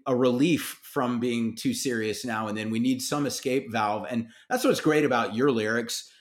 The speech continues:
The, you know, that you're taking on heavy topics with dark humor, and you have that, you have that balance between something that's very, very provocative and intense, and then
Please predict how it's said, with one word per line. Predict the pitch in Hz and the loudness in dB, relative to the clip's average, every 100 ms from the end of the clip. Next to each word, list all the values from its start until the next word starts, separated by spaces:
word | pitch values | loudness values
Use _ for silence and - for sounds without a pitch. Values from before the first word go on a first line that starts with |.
| _ 147 | _ 0
The, | |
you | 151 151 151 | 2 0 -2
know, | 139 | 0
that | 139 139 | -2 0
you're | 147 | 0
taking | 160 196 214 | 0 -2 -2
on | 156 123 | -2 0
heavy | 156 151 | 0 0
topics | - 143 139 143 123 127 | -2 -4 -4 -4 -6 -8
with | 110 | -4
dark | 127 131 127 | 0 0 0
humor, | - 135 135 123 120 - _ - | -4 -4 -2 -4 -6 -12 _ -6
and | 131 | 0
you | 135 120 | 0 0
have | 127 151 151 123 | -2 0 0 -2
that, | 135 123 123 | -2 -2 -2
you | 120 135 | -2 -2
have | 135 | -2
that | 123 - 98 | -4 -8 -6
balance | 117 117 117 107 - - | -2 0 -2 -6 -10 -12
between | 117 - 120 110 104 101 - _ _ _ | -12 -8 -6 -6 -6 -8 -12 _ _ _
something | - 151 139 131 | -2 0 0 0
that's | 127 107 | 0 -2
very, | 120 135 139 139 139 131 | -2 0 2 4 2 -2
very | 113 135 135 117 - | -2 0 2 0 -6
provocative | - 123 120 123 127 117 | -8 -2 0 0 -2 -2
and | 113 | -4
intense, | 110 110 - - 123 120 - - - _ _ | -4 -8 -10 -6 -4 -4 -4 -10 -14 _ _
and | 127 131 | -2 0
then | 135 135 131 127 | 0 0 -2 -4